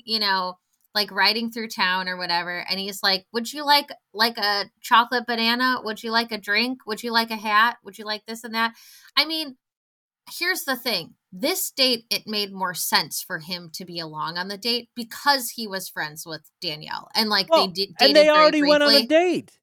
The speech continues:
Speaker 2: Why, why are these two going on another date anyways? Like, I, I don't
Speaker 1: I don't
Speaker 2: I
Speaker 1: know, but, I mean, it made sense with the Wells thing. Like, that made
Speaker 2: Yeah.
Speaker 1: sense to me. Like,
Speaker 2: There's a connection
Speaker 1: more,
Speaker 2: to him.
Speaker 1: more than the other dates where he's, like,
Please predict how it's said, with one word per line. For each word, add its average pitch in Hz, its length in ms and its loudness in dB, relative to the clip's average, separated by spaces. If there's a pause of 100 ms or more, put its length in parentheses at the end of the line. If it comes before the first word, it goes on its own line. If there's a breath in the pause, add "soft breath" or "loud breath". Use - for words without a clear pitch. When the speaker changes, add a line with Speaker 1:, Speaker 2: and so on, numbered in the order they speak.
(160)
Speaker 2:
Why, 226 220 6
why 214 260 6
are 285 80 2
these 254 180 0
two 247 140 -2
going 226 260 4
on 214 80 4
another 196 260 6
date 185 220 8
anyways? 104 560 2
Like, 131 100 0
I, 135 200 2
I 156 40 6
don't 160 280 2 (720)
Speaker 1:
I 392 140 8
don't 466 140 0
Speaker 2:
I 285 40 -6
Speaker 1:
know, 302 360 4
but, 302 120 2
I 302 60 4
mean, 302 200 -10
it 294 160 -2
made 339 220 -8
sense 302 320 -6
with 285 160 -6
the 254 100 -4
Wells 214 460 0
thing. 285 400 -4
Like, 220 200 0 (120)
that 190 200 2
made 120 80 2
Speaker 2:
Yeah. 107 140 6
Speaker 1:
sense 87 360 -2
to 277 80 -10
me. 269 300 -10 (500)
Like, 220 340 -2 (120)
Speaker 2:
There's 175 140 -10
a - 40 -12
connection 180 420 2
Speaker 1:
more, - 60 -8
Speaker 2:
to - 160 -10
him. 233 80 -4
Speaker 1:
more 285 320 4
than 247 480 -4
the 196 220 -12
other 214 300 -4
dates 190 400 -8
where 185 100 -10
he's, 180 320 -10
like, 170 260 -6